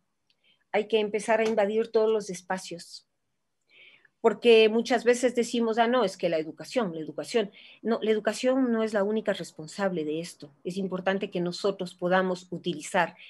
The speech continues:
nuestras lenguas en todos los espacios y en todos los contextos, ¿no verdad? Entonces,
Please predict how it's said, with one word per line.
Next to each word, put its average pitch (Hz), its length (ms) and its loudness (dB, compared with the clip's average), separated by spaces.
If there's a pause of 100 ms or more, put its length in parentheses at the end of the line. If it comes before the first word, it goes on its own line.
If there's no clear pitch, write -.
(120)
nuestras 196 380 0
lenguas 202 460 0
en 185 180 -2
todos 196 300 0
los 202 180 -4
espacios 220 640 -2 (280)
y 190 120 4
en 180 100 2
todos 190 280 2
los 220 180 -2
contextos, - 800 -4 (200)
¿no 156 160 -10
verdad? 202 340 0 (480)
Entonces, 214 1300 6